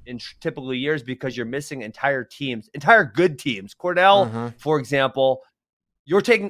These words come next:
Speaker 1: all of the points that it would have gotten, got, getting, uh, gotten, and you're dispersing them, uh, among other teams. Same thing
Speaker 2: Mm-hmm.
Speaker 1: with Princeton, who would have had multiple All-Americans, uh, and other teams. So, man, that makes it easier to score points. So it's, it's,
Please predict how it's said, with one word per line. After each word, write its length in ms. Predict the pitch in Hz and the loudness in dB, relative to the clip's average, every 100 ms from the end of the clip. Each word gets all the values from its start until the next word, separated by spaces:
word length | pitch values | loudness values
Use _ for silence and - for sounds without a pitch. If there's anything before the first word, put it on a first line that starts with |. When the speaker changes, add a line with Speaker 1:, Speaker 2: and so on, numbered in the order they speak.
| - | -4
Speaker 1:
all 240 | 160 196 226 | 4 4 4
of 100 | 226 | 0
the 80 | |
points 340 | 226 185 190 190 | -4 -2 -4 -4
that 80 | 170 | -4
it 80 | 165 | -2
would 120 | 170 | -2
have 160 | 117 | -4
gotten, 420 | 151 175 214 233 - _ _ 135 | -6 -8 -8 -12 -14 _ _ -2
got, 280 | 147 143 _ _ | -2 -2 _ _
getting, 360 | 107 90 98 95 - | -14 -14 -16 -18 -6
uh, 160 | 120 110 95 | -4 -4 -2
gotten, 320 | 156 165 220 240 | 2 2 0 -6
and 100 | 175 | -6
you're 100 | 156 | -4
dispersing 680 | 143 143 - 196 208 202 156 | -4 -8 -6 -2 0 -2 -4
them, 380 | 135 120 123 139 _ _ _ _ _ - | 0 0 -2 -10 _ _ _ _ _ -6
uh, 280 | 135 135 131 - | 0 2 0 -2
among 360 | 143 151 160 160 | -2 2 2 0
other 260 | 147 139 131 | -2 -2 -6
teams. 440 | - 143 113 98 | -6 -8 -8 -8
Same 160 | 131 127 | -8 -6
thing 180 | 120 123 | -6 -4
Speaker 2:
Mm-hmm. 80 | |
Speaker 1:
with 160 | 127 127 | -6 -8
Princeton, 480 | - 175 156 175 156 | -6 -6 -6 -6 -4
who 160 | 147 | -6
would 240 | 135 127 135 | -6 -6 -6
have 100 | 131 | -2
had 240 | 135 127 | -2 -2
multiple 400 | 123 127 123 123 | -2 -4 -4 -4
All-Americans, 680 | 127 120 123 120 117 123 117 _ _ _ - | -2 -2 -2 -4 -4 -8 -8 _ _ _ -10
uh, 120 | 117 127 | -8 -4
and 200 | 139 135 | -2 0
other 220 | 135 120 | -2 -6
teams. 400 | - 147 123 104 | -8 -8 -8 -8
So, 220 | - 131 | -4 -2
man, 320 | 127 143 131 123 | -2 -4 -4 -4
that 160 | 135 | -6
makes 200 | 151 151 | -6 -8
it 60 | 156 | -10
easier 340 | 151 151 156 131 | -8 -6 -6 -6
to 20 | |
score 240 | - 123 | -8 -10
points. 400 | - - 175 151 | -10 -8 -8 -8
So 120 | 135 | -10
it's, 160 | 120 - | -10 -12
it's, 180 | 123 | -16